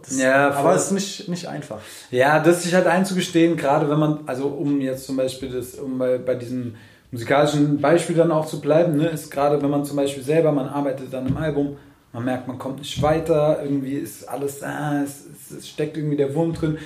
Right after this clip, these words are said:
Speaker 2: Dann kriegst du in so einer Phase, wo du natürlich dann eh schon dich das stresst, weil irgendein Abgabedate rückt näher und keine Ahnung
Speaker 1: Mhm.
Speaker 2: was, ja. Und dann kommt noch ein Kumpel und sagt, "Naja, vielleicht solltest du auch mal dein Dings da überdenken."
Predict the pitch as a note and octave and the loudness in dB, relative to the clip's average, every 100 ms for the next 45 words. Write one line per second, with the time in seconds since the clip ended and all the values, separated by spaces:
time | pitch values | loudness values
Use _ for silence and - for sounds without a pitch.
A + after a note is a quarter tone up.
0 | - - - D#3+ G3 G3 - - F#3 - | -16 -4 0 2 2 0 -4 0 2 2
1 | F#3 F#3+ E3+ D#3 D#3+ F3 E3+ D#3+ D3+ D3+ | -2 0 2 4 4 4 4 2 2 2
2 | D3 D#3 D#3+ - F#3+ - F#3 D#3+ C#3+ C3+ | 0 -2 -2 0 -2 0 -2 -2 -6 -10
3 | - - F3 F3+ F3 C#3+ C#3+ D3 D3+ D3+ | -10 2 6 6 4 2 2 2 -2 -2
4 | - - - E3 D#3 D#3 D#3+ D#3+ D#3 - | -4 -4 0 2 2 2 2 0 -4 0
5 | C#3+ C#3+ C#3+ C#3+ C#3 C3 B2+ C3+ C3+ D3+ | 4 6 6 4 2 0 -4 -4 -2 0
6 | F3 D#3+ D#3+ C3+ C#3 D3 D3 - - - | 0 2 4 2 2 2 0 -6 -10 0
7 | D3+ D#3 G#3+ A#3 - G#3 G3+ F3+ F3+ F3+ | 2 4 4 4 4 4 6 4 4 6
8 | G3 G3 E3+ E3 D#3+ F3 D#3+ D#3+ F3 E3+ | 6 8 8 8 6 4 4 2 2 2
9 | D#3+ D#3+ D#3+ F3 E3+ - E3+ D#3 E3 C#3 | 2 2 4 4 2 2 4 6 6 6
10 | D3+ E3 G#3 - G3+ F3 F#3+ F3 F#3+ G3 | 6 6 4 4 6 6 6 6 6 6